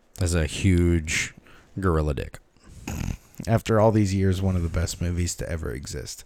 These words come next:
Speaker 1: That is the
Speaker 2: That's, uh,
Speaker 1: best
Speaker 2: s-,
Speaker 1: King Kong.
Speaker 2: that's speculation. That's hearsay.
Speaker 1: That's the original. It's, the original's always best.
Speaker 2: It's hearsay. One of the best movies to ever exist.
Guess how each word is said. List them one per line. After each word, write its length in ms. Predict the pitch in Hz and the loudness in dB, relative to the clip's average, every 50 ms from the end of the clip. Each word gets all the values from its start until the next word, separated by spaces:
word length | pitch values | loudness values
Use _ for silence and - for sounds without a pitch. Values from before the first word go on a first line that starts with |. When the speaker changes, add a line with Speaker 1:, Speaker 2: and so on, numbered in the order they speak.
| - - - | -16 -6 0
Speaker 1:
That 240 | 98 98 98 92 - | 2 4 4 4 4
is 280 | 85 92 85 80 82 | 2 0 0 0 0
the 160 | 82 90 87 | 0 0 2
Speaker 2:
That's, 400 | 82 80 - 180 165 147 135 - | 2 2 2 2 0 0 0 0
uh, 160 | 131 110 98 92 | 0 2 2 4
Speaker 1:
best 320 | 90 80 76 - - - | 4 4 4 2 0 -2
Speaker 2:
s-, 60 | - - | -2 -4
Speaker 1:
King 180 | - 67 64 64 | -4 -4 -4 -4
Kong. 320 | - 62 - - - - - | -6 -6 -6 -8 -10 -6 -4
Speaker 2:
that's 220 | 110 113 110 - - | -2 -2 -2 -2 -4
speculation. 840 | - - - - - - - - - 82 82 - - - - 82 82 - - _ _ - - - - - - _ _ _ _ _ _ _ _ _ _ _ _ _ _ _ _ _ _ _ _ _ _ _ _ _ _ - - - - - - - - | -6 -6 -8 -8 -8 -8 -10 -8 -6 -6 -6 -8 -8 -10 -12 -14 -16 -20 -20 _ _ -20 -20 -20 -20 -20 -20 _ _ _ _ _ _ _ _ _ _ _ _ _ _ _ _ _ _ _ _ _ _ _ _ _ _ -20 -20 -18 -18 -18 -16 -8 -4
That's 260 | - 101 101 - - | -2 0 0 0 -2
hearsay. 420 | - - - - - - 87 82 85 - | -6 -8 -8 -10 -10 -10 -10 -10 -4 0
Speaker 1:
That's 180 | - 110 90 80 | 2 2 2 2
the 120 | 82 76 | 0 0
original. 420 | 67 65 69 71 71 73 - 82 82 - - - | -2 -2 -4 -4 -6 -6 -8 -10 -10 -12 -10 -6
It's, 360 | - 90 78 - - - - - - | -6 -4 -4 -6 -10 -14 -14 -6 0
the 140 | - 104 104 | 2 4 6
original's 380 | 101 107 90 76 78 71 69 | 6 6 4 2 0 -2 0
always 240 | 76 73 71 71 - | 0 -2 -2 -4 -8
best. 220 | - - 82 87 92 | -10 -10 -8 -4 -2
Speaker 2:
It's 160 | 95 90 - - | -2 -2 -2 -4
hearsay. 480 | - 82 - - - - 80 78 80 - - - - _ _ _ - - _ _ _ _ _ _ _ _ _ _ _ _ _ - | -6 -6 -8 -8 -6 -6 -6 -6 -6 -8 -14 -20 -20 _ _ _ -20 -20 _ _ _ _ _ _ _ _ _ _ _ _ _ 4
One 140 | 113 117 113 | 4 4 6
of 80 | 98 | 4
the 60 | 92 82 | 4 2
best 300 | 90 95 90 87 - - | 2 2 0 0 0 0
movies 300 | 104 95 87 85 85 - | 0 0 0 0 -2 -2
to 80 | - 82 | -4 -4
ever 200 | 85 82 85 85 | -2 -2 0 -2
exist. 520 | 85 85 85 87 87 85 - - - - | -2 -2 0 0 0 0 -2 -4 -10 -14